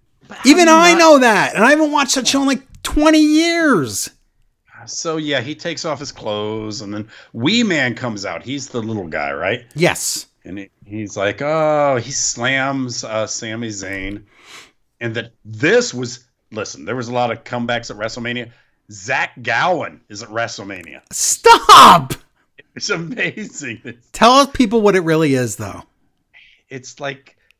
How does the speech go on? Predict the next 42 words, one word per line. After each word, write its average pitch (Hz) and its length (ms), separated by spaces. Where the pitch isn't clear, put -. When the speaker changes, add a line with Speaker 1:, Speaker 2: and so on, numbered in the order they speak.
Speaker 1:
gee, - 280
okay, - 260
do 160 100
you 175 80
remember 208 280
when 180 160
you 156 100
had 143 300
that, 120 280
that 104 160
Speaker 2:
Mousetrap. 160 680
Speaker 1:
No, 165 200
the 127 180
other 147 240
game 147 300
where 127 140
you'd 98 240
hit - 320
the 143 100
thing 147 460
and 123 100
the 151 80
Speaker 2:
Mousetrap! 247 880
Speaker 1:
guy - 60
would 123 140
Was 139 160
it 170 80
Mousetrap? 185 560
Speaker 2:
Yes! 392 760
Speaker 1:
Okay. - 120
Wow, 196 140
why 180 160
is 220 120
Speaker 2:
Let 294 160
me 240 280
Speaker 1:
everything - 100
Speaker 2:
ex-, 117 80
Speaker 1:
Mousetrap? 170 180
Speaker 2:
let 262 160
me 240 220
explain 131 480
this. - 320